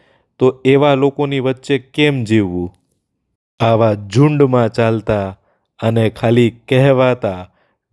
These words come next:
ઢોંગી બુદ્ધિજીવીઓની વચ્ચે આત્મબળ કેમ ટકાવી રાખવું? એ જ આજની આ સ્ટોરી ટેલિંગનું રસપ્રદ વિષય છે.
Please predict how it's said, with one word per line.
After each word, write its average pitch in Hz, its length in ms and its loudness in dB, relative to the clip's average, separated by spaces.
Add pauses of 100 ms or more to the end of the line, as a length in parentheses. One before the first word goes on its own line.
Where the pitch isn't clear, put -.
ઢોંગી 147 480 2
બુદ્ધિજીવીઓની 123 1000 0
વચ્ચે 107 580 -2 (460)
આત્મબળ 123 640 0
કેમ 135 420 0
ટકાવી 117 500 0
રાખવું? 101 540 -6 (520)
એ 135 280 4
જ 98 160 -12 (480)
આજની 131 460 -2
આ 113 160 -2
સ્ટોરી 139 480 0
ટેલિંગનું 117 720 -2 (400)
રસપ્રદ 123 640 0
વિષય 113 500 -2
છે. 98 500 -8